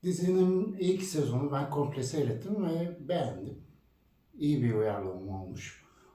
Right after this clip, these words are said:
Oldukça kitaba uygun, yani çok kitabın dışına çıkan bir uyarlama olmamış.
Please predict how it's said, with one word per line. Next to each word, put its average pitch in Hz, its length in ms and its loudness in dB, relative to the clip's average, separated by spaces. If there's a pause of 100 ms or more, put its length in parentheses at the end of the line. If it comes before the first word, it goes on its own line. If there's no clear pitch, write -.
Oldukça 135 560 -2
kitaba 151 380 0
uygun, 143 720 -2
yani 113 340 -6
çok - 280 -10
kitabın 131 320 -2
dışına 123 340 -4
çıkan 135 340 -2
bir 135 60 -4
uyarlama 139 580 -2
olmamış. - 520 -10